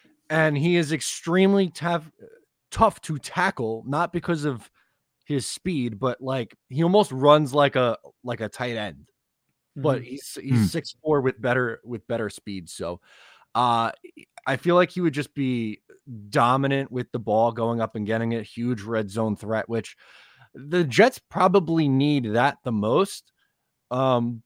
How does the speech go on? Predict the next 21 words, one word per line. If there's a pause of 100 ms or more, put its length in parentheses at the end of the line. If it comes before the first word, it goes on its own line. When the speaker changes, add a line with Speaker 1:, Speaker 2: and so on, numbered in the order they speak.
(140)
Speaker 1:
but,
uh,
I
understand
that
the
Jameson
Williams
appeal
because
I
think
he
has
the
highest
ceiling
of
these
wide
receivers.